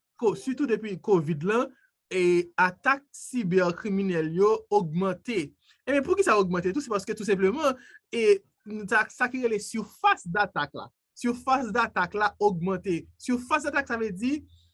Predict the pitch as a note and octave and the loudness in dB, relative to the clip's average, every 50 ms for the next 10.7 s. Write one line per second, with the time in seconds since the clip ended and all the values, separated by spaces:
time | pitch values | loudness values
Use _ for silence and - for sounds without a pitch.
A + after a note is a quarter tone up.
0 | _ _ _ _ _ _ _ - G#3 G#3 G3 G3 F#3+ F#3+ F#3 F#3+ - _ _ _ | _ _ _ _ _ _ _ 0 2 6 6 8 8 6 6 2 -2 _ _ _
1 | _ _ _ - D#4+ E4 - - D4 C#4 C#4 C#4+ B3+ B3 B3 B3 B3 - - - | _ _ _ 0 0 0 0 0 -2 -2 0 0 0 0 0 0 0 -4 -6 -2
2 | C#4+ C#4+ C#4 D4 C#4+ C4 - C4+ A3+ - - B3 A#3+ A#3+ B3 G3+ A3 G#3+ G#3 G3 | -2 0 0 0 -2 -2 -2 -2 -2 0 0 -4 -4 -2 -4 -6 -6 -6 -8 -8
3 | - C4 C4 B3+ - - - A3+ A3+ A#3 B3 B3 - - _ _ _ - - - | -8 -6 -8 -8 -8 -6 -4 -2 0 -2 -2 -4 -10 -20 _ _ _ -10 -2 0
4 | C4 A3 G#3 G3+ G3 - F#3 F#3 F3+ F3 E3+ E3+ F#3 G3 G#3+ A3+ A#3 - - F#3+ | 2 4 4 2 2 2 0 0 0 0 0 -2 -2 0 0 -2 -2 -4 -4 -10
5 | F#3+ F#3+ - A#3 A#3 B3 B3+ B3 - _ _ E3 E3+ F#3+ G3+ A3 A#3 B3 B3 - | -10 -8 -4 -2 -2 -2 -2 -4 -12 _ _ -6 -4 -4 -2 0 -2 -2 -4 -6
6 | - _ - - - - A3 A3 G3+ F#3+ G3 G3+ A3+ A#3 - _ _ - F3 F3 | -12 _ -20 -8 0 2 2 2 4 2 2 0 -2 -4 -8 _ _ 2 2 2
7 | E3+ - D#3+ C3 - - _ _ _ - - G3 G3 F#3+ F#3 F3 D#3+ F3+ D#3+ - | 2 0 -6 -6 -8 -12 _ _ _ -2 2 2 4 4 2 0 0 -2 -2 -2
8 | - - _ - E3 G3 G#3 G3+ F#3 G3+ G3 F3 D3 D#3+ E3+ F3+ G#3 G#3 F#3+ F3 | -8 -20 _ -8 -4 -2 0 2 4 4 4 2 2 0 0 0 0 0 0 0
9 | D#3+ E3+ F#3+ E3+ - G#3+ F3+ F3 F#3 F3 - B3+ B3+ B3 - F3+ E3+ E3 F3 E3+ | 0 0 -2 -2 -2 -2 -2 -2 -2 -4 -2 -4 -4 -4 -2 -2 -2 0 -2 -2
10 | E3+ - A3 A3 G#3+ G#3+ - - B3 A#3 G3+ E3+ C#3+ B2+ | -4 -6 -4 -4 -4 -6 -6 -2 2 2 2 2 2 -4